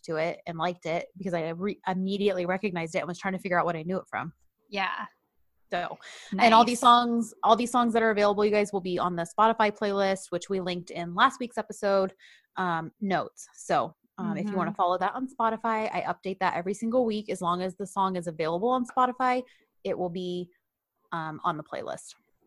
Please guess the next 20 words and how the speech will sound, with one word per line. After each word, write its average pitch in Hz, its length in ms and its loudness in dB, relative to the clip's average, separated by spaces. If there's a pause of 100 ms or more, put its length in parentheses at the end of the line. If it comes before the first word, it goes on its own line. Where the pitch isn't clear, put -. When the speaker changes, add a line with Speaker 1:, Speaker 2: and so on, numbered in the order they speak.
(160)
Speaker 2:
Yeah. 226 240 -10 (1160)
So, 226 540 2 (140)
uh, 240 300 10
we've 226 140 0
got 226 180 8
a 226 60 6
little 247 240 4
bit 233 140 6
of 220 180 4
a 196 460 8 (240)
Fifi, 233 800 0 (180)
what 233 200 -4
is, 330 200 0 (140)
E-, 226 100 8 (180)
E-, 233 100 8 (180)
Erden? 277 560 10 (200)
Is 214 100 0
that 233 120 4
his 277 200 2
name? 370 220 4